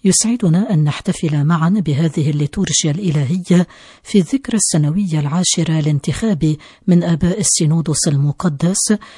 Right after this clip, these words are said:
بإلهام من الروح القدس وتولية أباً ورأساً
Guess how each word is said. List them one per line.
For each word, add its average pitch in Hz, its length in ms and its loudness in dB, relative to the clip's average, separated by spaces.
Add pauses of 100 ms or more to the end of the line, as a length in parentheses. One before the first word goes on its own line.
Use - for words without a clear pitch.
(160)
بإلهام 190 520 2
من 156 340 2
الروح 165 360 -4
القدس 151 640 -2 (400)
وتولية 160 680 0 (100)
أباً 160 380 0
ورأساً 175 600 2